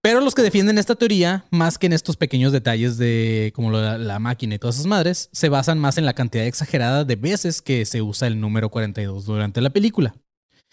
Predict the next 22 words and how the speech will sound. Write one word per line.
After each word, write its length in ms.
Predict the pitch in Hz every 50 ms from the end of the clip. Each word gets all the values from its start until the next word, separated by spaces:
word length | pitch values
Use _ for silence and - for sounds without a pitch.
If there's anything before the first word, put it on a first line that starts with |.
| - - - _ _ _ _ _ _ _
En 140 | - - -
una 140 | 247 233 254
de 60 | 254
las 140 | 247 220 -
primeras 400 | - 185 180 190 208 220 208 -
tomas, 460 | - 220 185 151 160 156 - - -
cuando 320 | - - 160 143 135 123 123
Danny 240 | 123 127 135 151 165
está 180 | 156 - 156 143
hablando 320 | 143 139 135 147 156 143
con 140 | 170 165 147
Tony 240 | 175 160 143 135 135
en 100 | 135 131
el 80 | 127
espejo, 300 | 117 - - 143 151 151 127
que 40 | 117
está 100 | 107 104
con, 480 | - 120 117 117 120 120 120 135 147 127
así 140 | 113 101 113
con 160 | - - 123
el 80 | 123 120
dedillo, 380 | 135 151 202 190 160 160 165